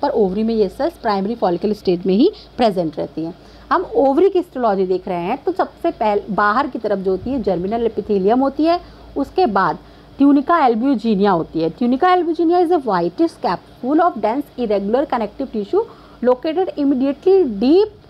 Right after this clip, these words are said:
to the germinal epithelium, यानी germinal epithelium के बाद tunica albuginea layer होती है। फिर हम ovary को दो part में divide करते हैं, cortex और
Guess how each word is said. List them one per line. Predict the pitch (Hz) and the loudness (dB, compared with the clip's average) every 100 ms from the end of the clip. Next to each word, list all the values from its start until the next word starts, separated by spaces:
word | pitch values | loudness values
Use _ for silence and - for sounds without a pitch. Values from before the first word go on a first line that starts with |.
| - - | -20 -6
to | 294 | -2
the | 302 349 | 2 2
germinal | 285 254 277 262 | 2 2 0 0
epithelium, | 214 214 - 185 180 | -2 -2 -4 -2 0
यानी | 220 311 | 2 2
germinal | 240 226 214 285 339 | 2 0 2 2 2
epithelium | 311 285 294 285 277 | 0 -2 -2 -2 -2
के | 294 | -4
बाद | 190 190 330 - - - - 285 | -2 0 0 -4 -20 -20 -6 0
tunica | 277 262 320 | 0 2 2
albuginea | 240 240 220 208 190 220 | 2 -2 -2 0 2 2
layer | 247 269 | 2 2
होती | 285 285 330 | 0 2 2
है। | 403 453 - - - - | 2 -2 -20 -20 -20 -4
फिर | 392 427 | 0 2
हम | 370 381 | 0 0
ovary | 277 233 320 | -2 -2 -2
को | 349 | 0
दो | 247 233 | 0 0
part | 294 254 226 | 2 0 0
में | 247 | -4
divide | 214 196 185 | -2 0 -2
करते | - 180 - | -2 -4 -2
हैं, | 208 320 | -2 -2
cortex | - 208 190 262 262 - | 0 0 0 -4 -4 0
और | 302 466 | 0 0